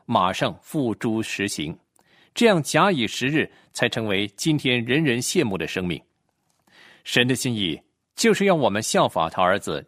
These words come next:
主耶稣的模样，而神所使用的工具就是他的话语，就是这本圣经。保罗在《提摩太后书》第一章第五节，《提摩太后书》一章五节，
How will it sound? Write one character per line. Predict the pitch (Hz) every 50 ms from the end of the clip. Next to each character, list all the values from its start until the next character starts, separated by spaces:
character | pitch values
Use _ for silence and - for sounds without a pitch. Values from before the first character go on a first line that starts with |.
| _
主 | - 107 92 85 85
耶 | 95 104
稣 | 98 - -
的 | 101 90
模 | 78 76 73 78
样， | 90 90 76 67 - _ _ _ _ _ _ _ _ - -
而 | - 147 143 143
神 | - 151 143 160
所 | - - 127 127
使 | 120 - 110 98
用 | 113 113
的 | 107 104
工 | - 180 202 214 202
具 | 156 156 123 82 67 - _ _ _ _
就 | - - 139 110
是 | - - 104 85 76 - _
他 | - - - 90
的 | 85
话 | - - 104 85 80
语， | 65 - - - _ _ _ _
就 | - - 147 120
是 | 104 - 98
这 | - 107 90
本 | - 73 67
圣 | - - 110 90
经。 | 78 95 85 80 80 - _ _ _ _ _ _ _ _ _ _ _ _ _ _ _ _ _ _ _ _ _ _ _ _ _ _ _ _ _ _ _ _ _ _ _ _ _ _ _
保 | - 135 139
罗 | 151 180 190
在 | - 190 156 135
《提 | - - 190
摩 | 214 208
太 | 175 180 165
后 | - 196 190 160
书》 | 135 - 175 170 170 165
第 | 160 - 170 139 127 139
一 | 175 170
章 | - 185 180 180 170
第 | - 214 185
五 | 131 110 87 82 78
节， | 73 - - 82 87 127 - _ _ _ _ _ _ _ _ _ _ _ _ _ _ _
《提 | - - 175
摩 | 202 196
太 | 180 185
后 | 156 - 196 190 160 131
书》 | - - 160 160 160 - - _
一 | - 208 214
章 | 165 - 175 170 147
五 | 117 87 76
节， | 71 - 85 87 -